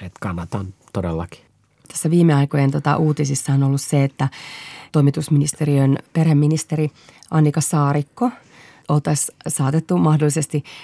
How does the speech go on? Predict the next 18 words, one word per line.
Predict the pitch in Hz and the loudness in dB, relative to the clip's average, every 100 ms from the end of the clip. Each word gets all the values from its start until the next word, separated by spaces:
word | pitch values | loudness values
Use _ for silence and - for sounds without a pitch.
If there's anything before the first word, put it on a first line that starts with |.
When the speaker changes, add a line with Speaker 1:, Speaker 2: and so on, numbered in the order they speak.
| - | -4
Speaker 2:
valita | 156 147 143 143 151 | 0 2 2 0 0
keskustan | 147 139 - 147 151 143 123 | 0 -2 -4 -6 -4 -4 -4
puheenjohtajaksi, | - 135 143 135 139 135 156 147 143 - 240 - - - - | -2 0 2 2 0 -2 0 0 0 -2 -2 -4 -18 -20 -8
mutta | 156 156 | -4 0
hän | 147 139 147 - | 2 2 0 -6
kieltäytyi | - 151 147 151 147 147 | -2 0 2 0 0 -2
tästä | 143 - 127 | -4 -4 -2
ehdokkuudesta | 156 147 - 160 156 - 156 | 0 -2 -4 -6 -4 -4 -2
sen | 147 | -2
takia, | 143 - - 147 | -2 -6 -6 -6
että, | - 160 - | -6 -8 -6
että | 156 156 | -6 -6
puoluekokous | - 151 147 143 151 151 156 160 | -4 -2 -2 -2 -4 -2 -2 -2
on | 151 | -2
suunnilleen | 151 143 143 147 | 0 0 2 0
samaan | 147 147 143 139 | 0 2 4 2
aikaan | 139 139 147 | 0 0 -2
kuin | 151 | -2